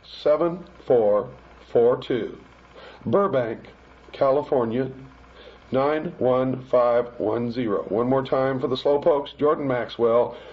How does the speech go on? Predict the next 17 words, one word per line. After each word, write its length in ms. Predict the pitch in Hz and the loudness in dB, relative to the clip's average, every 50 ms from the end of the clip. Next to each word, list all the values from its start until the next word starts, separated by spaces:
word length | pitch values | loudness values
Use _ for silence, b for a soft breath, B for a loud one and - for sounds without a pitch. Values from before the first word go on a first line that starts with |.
| B B - | B B 0
Post 260 | - 175 180 - - | 0 0 0 2 0
Office 300 | 160 151 135 147 139 - | 0 0 0 -2 -8 -2
Box 360 | - 127 123 117 107 - - B B B - | 0 2 2 2 0 -4 -10 B B B -18
seven 520 | - - 160 151 151 160 175 175 180 - - - - - | -6 0 0 2 2 2 0 -4 -4 -12 -18 -20 -8 0
four 460 | - 143 131 127 127 123 120 127 - - - | 2 4 4 6 4 4 2 -2 -8 -14 -2
four 240 | - 135 139 143 156 | 0 2 4 4 2
two, 420 | - - - 135 113 - - - - B B B B B B B | 0 -4 -6 -4 -4 -4 -8 -12 -18 B B B B B B B
Burbank, 480 | 104 151 175 - 156 151 143 139 185 - | 2 2 4 4 2 2 0 0 -4 -2
California, 680 | - 151 139 135 131 - 143 135 131 127 120 113 113 B B B B | 0 2 2 2 0 0 -2 -2 0 -2 -2 -4 -8 B B B B
nine 400 | 117 135 160 165 165 165 160 156 135 - - | -2 0 0 2 0 0 -2 -4 -8 -6 -2
one 460 | 127 147 143 139 139 139 135 131 131 - - | -2 0 2 0 0 -2 -4 -8 -8 -8 0
five 420 | 127 127 127 123 123 120 120 123 - - - | 2 2 4 4 2 2 0 -2 -6 -14 -6
one 580 | 90 101 113 117 120 123 120 117 - 101 107 107 | -4 -2 0 0 0 0 -2 -4 -8 -8 -10 -8
zero. 500 | 101 131 131 117 110 101 - - - - - | -4 -4 -2 0 0 0 -2 -4 -8 -10 -12
If 160 | - - - | -14 -10 -8
you'd 120 | 104 98 | -8 -2
write, 280 | 90 113 113 123 123 - | 0 0 0 0 -2 -4